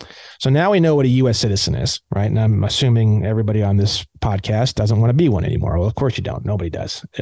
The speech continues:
If you ever knew what this meant, you would have never checked the box in the first place. The way the government looks at it is, is, is that you had a piece of paper and you could have checked yes or no, and you willfully, freely clicked the yes button.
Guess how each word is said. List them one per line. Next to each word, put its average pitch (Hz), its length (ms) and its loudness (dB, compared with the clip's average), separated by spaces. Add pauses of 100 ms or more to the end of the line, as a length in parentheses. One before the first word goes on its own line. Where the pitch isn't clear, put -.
If 110 140 -2
you 123 160 2
ever 135 160 0
knew 135 240 4
what 117 140 2
this 120 200 0
meant, 113 400 2
you 120 60 0
would 113 100 2
have 104 80 0
never 120 280 2
checked 113 260 -4
the 117 60 -2
box 104 280 -2
in 98 60 -2
the 95 80 -2
first 113 260 -4
place. - 300 -10 (680)
The 131 60 0
way 151 100 2
the 135 80 0
government 143 360 2
looks 160 220 0
at 120 160 2
it 110 80 -2
is, 113 340 0
is, 117 360 0 (100)
is 120 220 2
that 113 240 0
you 135 220 4
had 131 180 2
a 117 80 0
piece - 320 -2
of - 60 -4
paper 107 360 0 (600)
and 127 120 4
you 127 60 2
could 123 140 0
have 113 100 -2
checked 117 280 -2
yes 127 380 0
or 131 140 2
no, 110 340 2 (580)
and 120 140 4
you 127 140 4
willfully, 117 800 0 (540)
freely 143 720 0 (800)
clicked - 460 -4
the 120 140 2
yes 120 240 0
button. - 380 -6